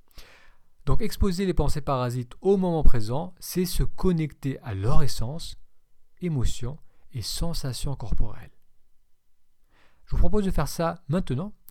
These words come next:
on peut le faire ensemble. Vous allez ramener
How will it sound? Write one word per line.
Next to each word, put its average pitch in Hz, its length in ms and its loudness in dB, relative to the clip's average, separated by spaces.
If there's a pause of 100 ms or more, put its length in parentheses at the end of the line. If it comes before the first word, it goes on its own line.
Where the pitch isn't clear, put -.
on 110 100 -16
peut 110 160 -6
le 110 80 -6
faire - 320 -10 (140)
ensemble. 160 680 -6 (380)
Vous 160 220 -6
allez 151 300 -6 (920)
ramener 135 720 -6